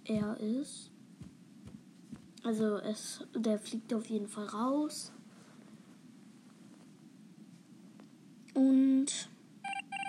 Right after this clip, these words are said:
er war nicht. Er war nicht. Okay. Ja. Schwarz,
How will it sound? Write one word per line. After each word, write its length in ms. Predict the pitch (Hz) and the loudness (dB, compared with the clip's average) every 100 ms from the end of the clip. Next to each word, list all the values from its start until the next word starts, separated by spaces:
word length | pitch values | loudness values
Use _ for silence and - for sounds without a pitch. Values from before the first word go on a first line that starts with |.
| 807 784 784 784 784 784 784 - - - - | -6 -6 -6 -8 -10 -8 -6 -6 -8 -8 2
er 280 | 277 262 220 | 4 4 8
war 300 | 240 233 220 | 8 8 8
nicht. 880 | 226 277 359 349 269 - - - - - - - | 8 10 12 12 8 0 -10 -14 -18 -18 -18 -2
Er 340 | 220 208 208 | 2 2 2
war 440 | 220 226 226 214 220 | 4 4 6 4 4
nicht. 920 | 214 233 302 359 311 - - - - - - - - - - - - - - - | 6 10 12 12 10 2 -14 -20 -20 -20 -20 -20 -20 -20 -20 -20 -20 -20 -12 2
Okay. 560 | 226 320 302 269 269 262 - - - - - - - - - - | 4 6 6 4 2 -2 -14 -20 -20 -20 -20 -20 -20 -18 -10 6
Ja. 280 | 214 208 196 - - - - - - - - - - - - - - | 8 8 4 -6 -10 -10 -10 -10 -10 -10 -10 -10 -10 -4 4 6 6
Schwarz, 1080 | - 247 254 277 277 277 - - - - - | 0 4 6 8 8 6 4 -2 -2 -2 -2